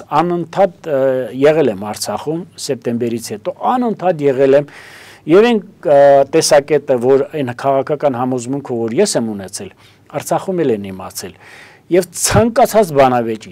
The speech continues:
ցանկացած քննարկման, ցանկացած սեղանի շուրջ ես իմ ասածներս ապացուցել եմ Արցախում ավելին, քան Երևանում։ Եվ Արցախի ազգային ժողովի, Արցախի նախագահի և շատ-շատ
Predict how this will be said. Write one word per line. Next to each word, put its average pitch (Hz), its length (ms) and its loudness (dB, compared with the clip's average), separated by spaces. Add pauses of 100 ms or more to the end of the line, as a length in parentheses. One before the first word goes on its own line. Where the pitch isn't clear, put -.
ցանկացած 196 640 -2
քննարկման, 127 640 -4
ցանկացած 190 640 -2
սեղանի 131 440 -4
շուրջ 208 360 -6 (500)
ես 175 240 -4
իմ 202 140 -2 (480)
ասածներս 156 800 0 (260)
ապացուցել 147 680 -2
եմ 131 160 -2
Արցախում 131 580 -4 (100)
ավելին, 190 520 4
քան 170 300 -4
Երևանում։ 107 560 -4 (440)
Եվ 180 220 2
Արցախի 160 720 -4 (260)
ազգային 135 540 0
ժողովի, 123 500 -2 (640)
Արցախի 131 600 -10
նախագահի 123 640 -2 (920)
և 135 180 -2
շատ-շատ 160 720 2